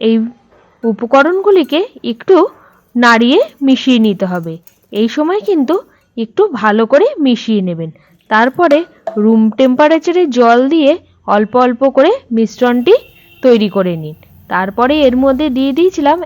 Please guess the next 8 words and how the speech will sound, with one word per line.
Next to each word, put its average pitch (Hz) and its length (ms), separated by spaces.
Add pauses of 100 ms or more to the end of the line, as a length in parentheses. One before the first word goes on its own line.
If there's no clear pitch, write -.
(140)
এক 202 160 (100)
কাপ 254 260
চিনি 247 300 (340)
আর 339 120 (160)
সামান্য 269 500 (120)
একটুখানি 254 540 (420)
নুন। 202 240 (1300)
এবার 285 380